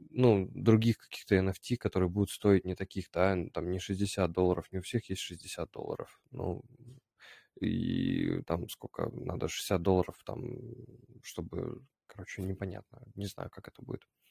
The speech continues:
Так, м, если есть какие-то щас, э,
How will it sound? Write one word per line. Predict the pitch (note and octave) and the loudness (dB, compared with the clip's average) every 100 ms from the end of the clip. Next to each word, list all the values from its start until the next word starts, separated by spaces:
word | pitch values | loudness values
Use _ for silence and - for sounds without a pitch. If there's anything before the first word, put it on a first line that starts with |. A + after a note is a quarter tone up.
| - - - - - - - - - | -12 -12 -12 -14 -12 -12 -14 -18 4
Так, | G#2+ - - _ | 4 4 -4 _
м, | - G2+ G2 F#2+ G2 F#2 F2+ F2 - _ _ - - _ _ _ _ _ | -10 -6 -2 0 0 0 -2 -6 -14 _ _ -20 -20 _ _ _ _ _
если | B2+ A#2+ B2 B2+ | 2 4 4 4
есть | C3 C3 | 4 4
какие-то | A2+ A#2 - | -2 -4 -4
щас, | - - - - _ _ | -6 -8 -12 -20 _ _
э, | - | -12